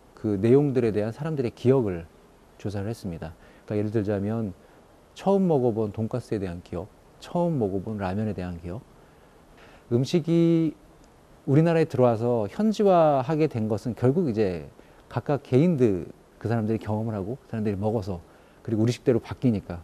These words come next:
그래서 현지화된 건데, 그런 이제 기억들이 그 인터뷰 안에 포함이 돼 있는 거죠. 어, 일본과 관련되어 있지만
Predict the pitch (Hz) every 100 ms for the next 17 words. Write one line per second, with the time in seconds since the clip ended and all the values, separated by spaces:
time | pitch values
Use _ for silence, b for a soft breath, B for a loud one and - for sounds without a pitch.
0 | - 123 117 139 151 147 107 92 90 123
1 | 90 b b b - 151 175 165 120 110
2 | - 160 160 - 107 123 151 - - -
3 | 107 101 95 117 120 113 101 92 165 156
4 | 90 92 92 82 90 92 b b b b
5 | b b - 101 98 92 90 90 - -
6 | - 139 139 147 190 180 165 113 - -
7 | - - 139 139 139 - 120 156 165 151
8 | 123 - 123 143 190